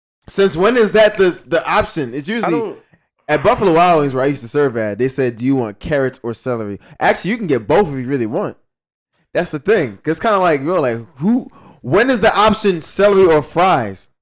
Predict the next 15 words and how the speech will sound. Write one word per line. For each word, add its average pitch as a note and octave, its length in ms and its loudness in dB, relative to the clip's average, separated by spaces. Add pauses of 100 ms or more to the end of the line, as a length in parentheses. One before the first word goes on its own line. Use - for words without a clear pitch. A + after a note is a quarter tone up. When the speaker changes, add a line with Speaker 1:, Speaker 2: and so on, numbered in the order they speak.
(140)
Speaker 1:
Like, C#3 140 -2
Speaker 2:
Look. A#2 80 -4
Speaker 1:
that F3+ 100 2
don't F#3+ 160 2
make F#3 120 0
any E3+ 120 0
sense. D#3+ 320 -4
They're C#3+ 220 -2
literally F3 240 2
compl-, D3+ 260 -8
they're C3+ 160 -2
opposites. D3+ 560 -4 (240)
Speaker 2:
Speaking A2+ 200 -4
Speaker 1:
One's, E3+ 360 2
one's F3 500 -2